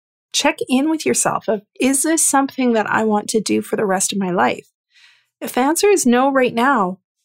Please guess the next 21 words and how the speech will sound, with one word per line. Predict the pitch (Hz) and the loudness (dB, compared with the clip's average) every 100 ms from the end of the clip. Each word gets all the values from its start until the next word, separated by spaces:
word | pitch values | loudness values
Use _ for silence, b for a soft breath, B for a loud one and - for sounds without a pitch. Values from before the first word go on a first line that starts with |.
| _ | _
it's | - 247 | -6 -6
okay. | 247 - 294 233 185 - | -4 -2 -2 -2 -2 0
Then | 226 | 2
don't | 233 247 233 | 4 2 -2
do | 220 277 262 | 2 4 4
that. | 202 165 - - - - _ _ | 2 -2 -6 -10 -14 -14 _ _
Look | 226 220 277 - | -4 0 0 -2
for | - 262 | -2 0
the | 254 247 | 0 2
other | 240 220 | 2 4
opportunities. | 208 - 196 208 202 180 - - - - _ _ _ _ _ _ _ - | 2 0 -4 -2 0 -2 -4 -6 -6 -6 _ _ _ _ _ _ _ 0
Maybe | 196 233 | 2 2
they're | 254 269 | 4 2
smaller, | - 233 220 226 226 | 2 2 4 4 2
maybe | 196 165 214 | 0 -2 0
they're | 240 | 2
more | 247 247 | 4 2
subtle, | - 202 202 202 202 - _ _ _ _ _ _ - | 2 2 2 2 0 -2 _ _ _ _ _ _ -2
maybe | 196 226 | 0 2
they're | 254 285 | 4 2
different, | 202 196 247 269 170 226 | 2 2 2 0 0 -2